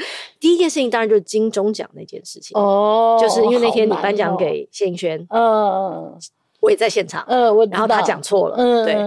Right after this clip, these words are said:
Speaker 1: 然后呢，在台下我转了八百个念头，就是我要不要上去救场，因为我知道他
Speaker 2: 嗯。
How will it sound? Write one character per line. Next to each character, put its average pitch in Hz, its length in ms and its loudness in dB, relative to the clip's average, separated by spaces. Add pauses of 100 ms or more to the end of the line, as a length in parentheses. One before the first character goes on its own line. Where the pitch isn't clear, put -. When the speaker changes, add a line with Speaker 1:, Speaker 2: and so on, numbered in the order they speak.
(220)
Speaker 1:
然 - 80 -4
后 240 140 0
呢， 208 280 0
在 339 140 0
台 - 160 -2
下 311 160 0
我 226 160 2 (140)
转 214 240 -4
了 - 80 -2
八 269 260 -2
百 262 160 0
个 202 80 4
念 247 200 2
头， 196 140 2
就 220 80 -4
是 269 80 -2
我 208 160 4
要 - 160 -8
不 285 60 -6
要 294 80 -2
上 294 160 0
去 294 100 0
救 262 320 0
场， 165 300 -10
因 - 80 2
为 233 60 2
我 220 80 2
知 220 100 0
道 202 100 2
他 - 160 -2
Speaker 2:
嗯。 - 60 -4